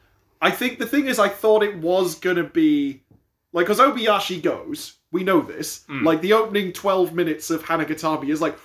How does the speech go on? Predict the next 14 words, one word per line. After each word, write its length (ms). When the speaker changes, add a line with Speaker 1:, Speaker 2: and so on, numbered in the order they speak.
Speaker 1:
"What 420
the 100
fu-, 300
what?" 340
Like, 220
you 60
know, 160
stuff 460
just 300
Speaker 2:
Yes. 80
Speaker 1:
keeps 240
happening 460
a 60
lot, 640